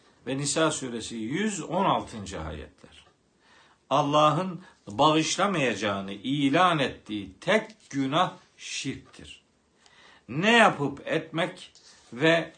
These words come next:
şirkten uzak bir şekilde bu hayatı yaşayıp öylece ölümü tatmak gerekiyor. Hazreti İsa'yı şirkin unsuru yapanlara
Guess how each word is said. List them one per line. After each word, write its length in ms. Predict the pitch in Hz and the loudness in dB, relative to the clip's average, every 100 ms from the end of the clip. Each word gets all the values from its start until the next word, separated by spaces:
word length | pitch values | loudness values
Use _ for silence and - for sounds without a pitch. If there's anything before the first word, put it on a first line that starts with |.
| _ | _
şirkten 560 | - 160 156 - 170 | -2 0 0 0 -4
uzak 440 | 147 143 170 180 - | -4 -4 -2 -4 -6
bir 60 | |
şekilde 540 | - 123 107 113 110 110 | -8 -8 -8 -8 -6 -6
bu 120 | 113 | -4
hayatı 400 | 117 117 110 117 | -2 0 -2 -2
yaşayıp 520 | 107 101 104 110 - _ _ _ _ | -6 -4 -6 -8 -12 _ _ _ _
öylece 420 | 147 123 104 117 | -4 -2 -4 -4
ölümü 420 | 110 110 107 113 104 - - - | -4 -4 -4 -6 -8 -14 -20 -20
tatmak 440 | - 95 98 95 - | -12 -12 -6 -8 -6
gerekiyor. 500 | 87 78 78 76 69 - _ _ - - - | -8 -8 -8 -12 -14 -16 _ _ -20 -20 -6
Hazreti 480 | 151 185 214 220 220 | -2 0 0 0 -2
İsa'yı 540 | 214 180 202 196 214 | -4 -2 0 0 0
şirkin 460 | - 196 165 214 190 | -4 -4 -6 -6 -2
unsuru 480 | 160 151 - 165 | 0 0 0 2
yapanlara 760 | 170 135 127 120 113 117 160 - | 2 0 -4 -4 -2 0 0 -2